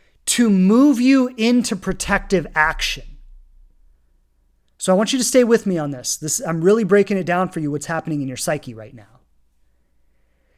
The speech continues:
You become angry to move into protective action, to activate your protectors,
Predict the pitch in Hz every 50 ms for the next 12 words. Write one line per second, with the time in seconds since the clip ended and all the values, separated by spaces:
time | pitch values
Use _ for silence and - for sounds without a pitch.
0 | _ _ _ - 160 160 196 247 294 285 277 302 - - - - 262 247 220 233
1 | 226 - - 214 240 269 294 285 262 190 160 160 135 123 - - _ _ _ _
2 | _ _ _ _ _ _ _ _ _ _ _ _ _ _ _ _ _ _ _ _
3 | _ _ _ - - 247 240 214 196 190 196 202 226 254 285 294 294 294 233 277
4 | 277 262 226 240 247 262 247 - 262 220 - - 226 202 - - - 220 220 220
5 | - - 226 214 185 233 - - 175 175 190 190 - - - - 147 131 - -
6 | - - - - - _ - - - _ _ _ _ - - - - - - -
7 | - - - 220 233 233 - 214 196 208 247 247 262 - 285 233 262 254 254 247
8 | 214 214 214 214 208 - - 214 - - - 190 208 202 - - 165 143 127 139
9 | - - -